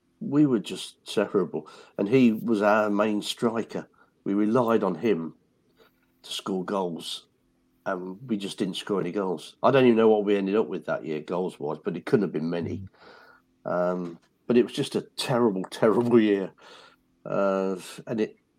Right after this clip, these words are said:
Speaker 1: well, it was inevitable relegation was gonna happen. Inevitable.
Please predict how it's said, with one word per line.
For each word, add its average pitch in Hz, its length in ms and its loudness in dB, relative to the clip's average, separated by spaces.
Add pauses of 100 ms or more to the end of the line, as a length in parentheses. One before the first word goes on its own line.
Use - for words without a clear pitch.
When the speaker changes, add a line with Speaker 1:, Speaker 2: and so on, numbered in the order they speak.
(960)
Speaker 1:
well, 87 320 -4
it 104 100 0
was - 140 -6
inevitable 113 840 2
relegation 90 680 0
was 87 120 -8
gonna 87 200 -2
happen. 87 340 -8 (1400)
Inevitable. 90 640 -4